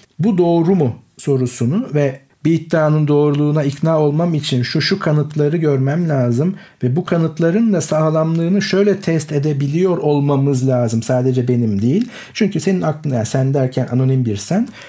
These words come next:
aklına yatıp yatmaması kimsenin umurunda değil o anlamda. Ama burada sen bu süreçleri işletiyorsan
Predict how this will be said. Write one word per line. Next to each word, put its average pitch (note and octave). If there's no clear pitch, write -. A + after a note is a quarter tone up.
aklına F3
yatıp D#3+
yatmaması D3+
kimsenin D3
umurunda G#2+
değil C#3+
o A#2
anlamda. G2
Ama C#3+
burada F#3
sen F#3
bu G#3
süreçleri F3
işletiyorsan A3+